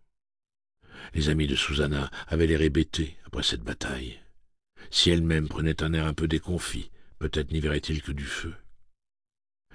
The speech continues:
Elle se dit qu'il faudrait juste attendre la bonne occasion.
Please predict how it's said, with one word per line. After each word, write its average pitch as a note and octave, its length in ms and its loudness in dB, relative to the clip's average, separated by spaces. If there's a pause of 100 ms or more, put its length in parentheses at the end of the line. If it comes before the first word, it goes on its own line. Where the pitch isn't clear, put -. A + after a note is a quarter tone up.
(460)
Elle G#2+ 120 4
se - 140 6
dit G#2+ 180 4
qu'il - 180 -6
faudrait F#2 360 0
juste F2+ 380 0
attendre F#2 540 -2
la D#2 100 2
bonne D2 220 0
occasion. G1+ 680 -4